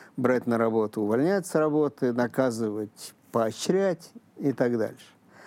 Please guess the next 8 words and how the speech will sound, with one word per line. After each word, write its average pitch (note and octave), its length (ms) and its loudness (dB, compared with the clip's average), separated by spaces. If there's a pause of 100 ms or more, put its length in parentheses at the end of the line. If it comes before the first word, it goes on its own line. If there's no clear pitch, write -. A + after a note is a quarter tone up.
(160)
То - 80 -2
есть D3+ 100 2
это G#3+ 140 -2
контракт D3+ 440 0
социальный C3 720 -2 (800)
и F3 120 2
феномен E3+ 480 0 (880)
социальный, G3 760 0